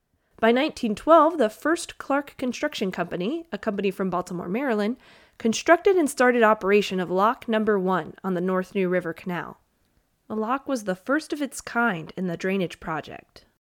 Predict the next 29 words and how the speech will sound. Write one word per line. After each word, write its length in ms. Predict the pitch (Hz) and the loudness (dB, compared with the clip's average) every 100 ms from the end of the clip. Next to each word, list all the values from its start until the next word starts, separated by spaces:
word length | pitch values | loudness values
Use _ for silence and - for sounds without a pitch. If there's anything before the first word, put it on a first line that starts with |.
| _ _ _ _ - | _ _ _ _ -2
The 120 | 202 | 2
lock 320 | 214 262 302 | 4 4 4
was 160 | 214 190 | 0 0
a 60 | |
hundred 380 | 160 - 294 370 | -2 -4 0 2
and 140 | 370 320 | 2 4
forty-nine 500 | 277 277 233 226 226 | 4 4 4 4 2
feet 240 | 240 208 | -2 -2
long, 300 | 196 196 180 | 2 2 2
with 220 | 165 - | -2 -6
gates 380 | - 220 285 - | 2 2 2 -2
made 200 | 220 220 | 4 4
of 140 | 175 175 | 4 -2
one 400 | 175 208 269 285 | 0 2 2 -2
foot 360 | - 247 240 | 0 0 0
thick 380 | - - 220 _ | -8 -4 -4 _
timbers 500 | - 220 202 - - | -2 0 0 -4 -10
on 220 | - 180 - | -10 -8 0
iron 300 | 208 254 262 | 2 2 4
hinges 440 | 254 240 175 165 - - - | 4 4 2 0 -6 -20 -4
that 100 | 208 | -2
are 80 | 185 | -2
two 380 | - - 247 220 | -4 -2 4 4
inches 300 | 202 185 - | 2 -6 -10
thick, 320 | - - _ _ _ _ _ - | -12 -14 _ _ _ _ _ 0
and 140 | 208 | 2
an 120 | 196 - | 2 0
iron 380 | 240 330 294 | 2 2 2
wheel 460 | 220 254 262 269 - | 2 4 4 4 -2